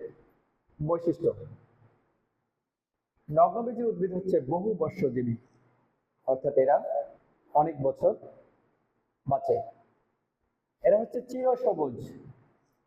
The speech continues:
আমরা শীতকালে অনেক সময় দেখি অনেক উদ্ভিদের সব পাতা কি ঝরে যায়, ঝরে পড়ে। নগ্নবীজি উদ্ভিদের ক্ষেত্রে, এদের ক্ষেত্রে কিন্তু এরকম হয় না, অর্থাৎ এদের সব পাতা ঝরে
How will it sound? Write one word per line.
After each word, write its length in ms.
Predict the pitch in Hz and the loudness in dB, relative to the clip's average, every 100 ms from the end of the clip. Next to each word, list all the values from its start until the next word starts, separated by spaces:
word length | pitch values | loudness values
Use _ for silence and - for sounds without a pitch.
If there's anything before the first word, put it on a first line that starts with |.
| _ _ _ _ _ - | _ _ _ _ _ -2
আমরা 200 | 165 185 202 | 0 0 -2
শীতকালে 380 | - 202 202 208 185 | -2 0 2 4 2
অনেক 120 | - - | 0 -2
সময় 200 | 175 170 | 0 0
দেখি 200 | 165 156 143 - - - | 0 0 0 -6 -6 0
অনেক 140 | 180 226 214 | 0 0 -2
উদ্ভিদের 340 | 165 139 135 - - - _ _ _ - | -2 -2 -4 -6 -20 -20 _ _ _ -4
সব 140 | 190 190 | 0 2
পাতা 200 | 180 170 - | 2 0 -4
কি 100 | - - - _ _ - | -6 -8 -20 _ _ 0
ঝরে 240 | 156 175 - | 4 4 2
যায়, 160 | - - - _ _ _ 135 117 | -2 -4 -16 _ _ _ -4 -2
ঝরে 180 | 175 170 | -2 0
পড়ে। 180 | 151 131 - - _ _ _ _ _ - | 0 -2 -4 -10 _ _ _ _ _ -6
নগ্নবীজি 500 | 151 170 190 233 226 240 | -4 -2 -2 -2 -2 -2
উদ্ভিদের 280 | 185 170 160 | -2 -2 -2
ক্ষেত্রে, 280 | 170 - 147 143 214 - - _ _ _ _ _ - | -2 0 0 0 -2 -10 -18 _ _ _ _ _ -2
এদের 160 | 170 196 | 0 0
ক্ষেত্রে 220 | 147 - - | -2 -2 -2
কিন্তু 140 | - 175 | 2 2
এরকম 240 | 156 - 139 | 2 0 2
হয় 140 | 131 - | 2 0
না, 60 | - - | -4 -2
অর্থাৎ 260 | - 165 - - - - _ _ _ _ - | 2 2 2 -2 -6 -10 _ _ _ _ -2
এদের 160 | 139 - | -2 0
সব 100 | 151 151 | -4 -2
পাতা 240 | 147 139 135 - - - - | 4 6 6 4 -2 -2 -10
ঝরে 200 | 165 185 | -2 0